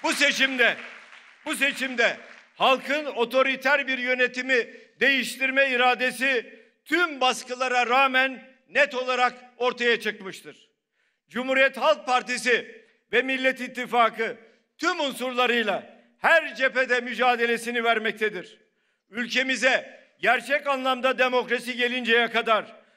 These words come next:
bu mücadelenin öncüsü olmayı sürdüreceğiz.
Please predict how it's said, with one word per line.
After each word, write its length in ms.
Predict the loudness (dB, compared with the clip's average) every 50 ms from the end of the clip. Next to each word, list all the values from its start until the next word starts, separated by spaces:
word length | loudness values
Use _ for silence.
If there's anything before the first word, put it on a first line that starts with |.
| _ _ _
bu 160 | -8 -6 -4
mücadelenin 920 | -4 -4 -2 2 2 2 2 2 0 0 0 0 0 0 0 -2 -4 -6 -14 -20 -20 _ _ -2
öncüsü 520 | 0 2 2 2 0 -4 -6 -6 -2 0
olmayı 580 | 2 2 2 2 2 0 0 0 0 0 -2 -4 -6 -12 -18
sürdüreceğiz. 960 | -12 -8 -8 -6 -4 -2 0 0 0 0 0 -2 -2 -2 -4 -8 -14 -20 -20